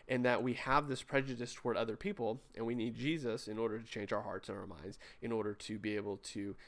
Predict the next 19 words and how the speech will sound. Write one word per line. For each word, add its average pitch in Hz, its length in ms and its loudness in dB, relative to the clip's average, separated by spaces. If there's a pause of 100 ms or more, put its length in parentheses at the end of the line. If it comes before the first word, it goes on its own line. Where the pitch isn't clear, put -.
(160)
uh, 104 240 -4
interact 131 640 6
in 117 220 -2
his 117 480 6 (100)
world, 123 480 4
in 110 80 -2
his 123 220 -8
kingdom, 143 440 2
in 110 280 -4
the 110 80 -2
way 110 240 2
that 107 160 -2
we 110 240 -4
ought - 260 0
to 120 140 -6
do. 131 340 4 (480)
Um, 117 360 2 (220)
D'Angelo 175 760 4 (340)
picks - 300 12